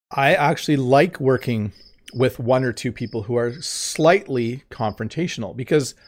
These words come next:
they are brave enough to disagree with me. And that can be a cool thing in life. Uh, let's see here. Self-centered. <laughs>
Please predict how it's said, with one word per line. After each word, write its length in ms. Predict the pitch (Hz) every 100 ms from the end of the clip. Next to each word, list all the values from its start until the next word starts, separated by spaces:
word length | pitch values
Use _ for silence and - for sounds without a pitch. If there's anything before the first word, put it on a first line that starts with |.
| - _ _ _ _ - _ -
they 220 | 131 156
are 180 | 139 135
brave 500 | 139 139 165 208 160
enough 540 | 127 113 110 - _ _ _ _ _ _ _
to 440 | - 147 139 131 - 101
disagree 600 | - 147 - 120 110 123
with 220 | 139 95 101
me. 200 | 101 - _ -
And 140 | 113
that 220 | 131 143
can 140 | - 131
be 180 | 123 123
a 140 | 107
cool 320 | - 120 110
thing 280 | - 104 104
in 220 | - 98
life. 300 | 87 - - _ _ _ _ _ _ _ 110
Uh, 280 | 113 113
let's 280 | 110 120 -
see 240 | - 113 98
here. 400 | 110 98 87 - - - _ _ _ _
Self-centered. 920 | - - 175 170 - - 139 120 110 - _ - 175
<laughs> 200 | 151 123